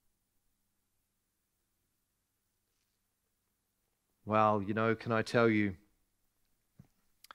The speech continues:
my favourite missionary is probably Henry Martyn. But I'd much rather, rather read the missionary biography of Jesus, wouldn't you?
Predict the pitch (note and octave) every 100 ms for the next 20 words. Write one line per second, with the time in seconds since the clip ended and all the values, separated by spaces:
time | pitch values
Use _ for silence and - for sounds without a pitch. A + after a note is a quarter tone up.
0 | _ _ _ _ _ _ _ B2+ A#2 B2+
1 | G#2+ G2 G#2+ - G2+ G2 F#2 F2+ - -
2 | _ _ - C#3+ A2+ G2+ F2 G#2 G2 F#2+
3 | F#2 F#2+ A2 B2+ - _ _ _ _ _
4 | _ _ _ _ _ _ _ _ _ _
5 | _ _ _ _ _ _ _ _ _ _
6 | - A2+ G2+ A#2 - G#2+ G2 F#2 E2+ G#2
7 | G2+ F#2+ F2+ G2 F#2 F#2 G2 - G2+ F#2+
8 | F#2 F#2 F#2 F#2+ F#2 - F2+ - F2+ F2+
9 | F2+ F2 F#2+ F#2 F#2+ F#2+